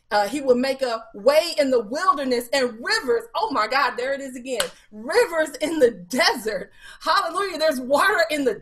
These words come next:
desert. I, I mean, but we just gotta let God do the new thing.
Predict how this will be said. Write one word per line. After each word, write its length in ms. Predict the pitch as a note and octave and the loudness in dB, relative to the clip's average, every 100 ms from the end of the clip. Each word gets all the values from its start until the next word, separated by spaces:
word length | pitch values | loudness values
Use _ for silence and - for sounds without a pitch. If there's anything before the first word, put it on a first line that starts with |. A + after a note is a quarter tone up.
| - | -8
desert. 380 | - C4+ G#4 A#4+ - - | -6 -4 -2 -4 -6 -12
I, 120 | C4+ C4+ | -10 -10
I 60 | |
mean, 240 | F4 E4+ - _ _ _ _ _ _ _ _ - | -10 -12 -16 _ _ _ _ _ _ _ _ -2
but 180 | E4 | -2
we 80 | F4+ | 0
just 220 | F4+ F4+ | -6 -4
gotta 240 | F4 E4+ D#4+ | -2 -2 -2
let 220 | E4+ C#4 | -2 2
God 340 | D#4 F4 D4 | 2 2 0
do 160 | D4+ F4+ | -4 -8
the 140 | D4 C4 | -4 -2
new 320 | C#4 G#4 A4+ | -2 -2 -2
thing. 320 | C4+ F3+ F#3 | -4 -4 -12